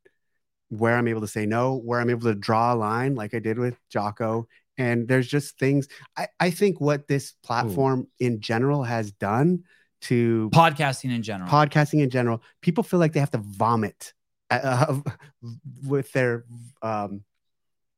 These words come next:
Speaker 1: with their stories, with everything they've experienced. I hear podcasts where people talk about individual conversations, and you think it's like this person's, like, talking like, "Oh, I'm giving you some info." No, you're giving it to the whole world about a,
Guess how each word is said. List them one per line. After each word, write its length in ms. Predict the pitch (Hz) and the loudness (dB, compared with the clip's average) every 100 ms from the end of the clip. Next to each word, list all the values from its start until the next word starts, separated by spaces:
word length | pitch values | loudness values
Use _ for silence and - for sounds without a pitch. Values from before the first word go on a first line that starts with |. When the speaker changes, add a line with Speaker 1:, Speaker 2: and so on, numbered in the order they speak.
| - - | -18 -8
Speaker 1:
with 140 | 120 | -4
their 120 | 117 95 | -4 -4
stories, 720 | - 120 117 143 170 160 - _ _ - | -4 -2 2 2 2 -2 -8 _ _ -6
with 200 | 110 - | -6 -4
everything 520 | 117 120 131 - 123 113 | -4 -2 -4 -2 -2 0
they've 180 | 104 | -2
experienced. 760 | 98 - - 135 135 147 143 - - - | -4 -8 -4 0 2 2 0 -6 -20 -2
I 120 | 135 | 2
hear 160 | 151 165 | 4 4
podcasts 440 | 147 139 - 135 | 2 0 0 0
where 80 | 123 | 0
people 240 | - 135 | 0 -2
talk 300 | 131 123 123 | -2 -4 -2
about 320 | 127 117 113 - _ _ _ _ - | -2 -2 -2 -8 _ _ _ _ 0
individual 480 | 143 135 131 131 127 | 2 4 4 4 2
conversations, 1080 | 127 123 123 110 110 113 - 147 151 143 - _ _ _ - | 0 0 -2 -2 -2 -2 0 2 2 -2 -12 _ _ _ 2
and 240 | 143 156 | 2 4
you 100 | 165 | 2
think 320 | 165 185 180 151 | 4 2 2 0
it's 140 | - | 2
like 220 | 151 - _ | 2 0 _
this 140 | 139 | -6
person's, 380 | - 143 135 131 | 2 2 2 0
like, 180 | 131 117 | -2 -4
talking 340 | 117 120 - | -8 -8 -4
like, 160 | 120 110 | -4 -6
"Oh, 60 | 120 | -8
I'm 140 | 110 | -6
giving 240 | 117 113 | -4 -2
you 80 | 110 | -2
some 120 | 113 | 0
info." 220 | 110 110 117 | -2 0 2
No, 160 | 180 | 2
you're 140 | 233 156 | 2 2
giving 200 | 185 196 | 2 2
it 80 | |
to 60 | 165 | 2
the 60 | 151 | 2
whole 180 | 151 | 0
world 340 | 127 165 233 175 | 0 -2 0 0
about 200 | 131 123 | 0 0
a, 120 | 117 | -4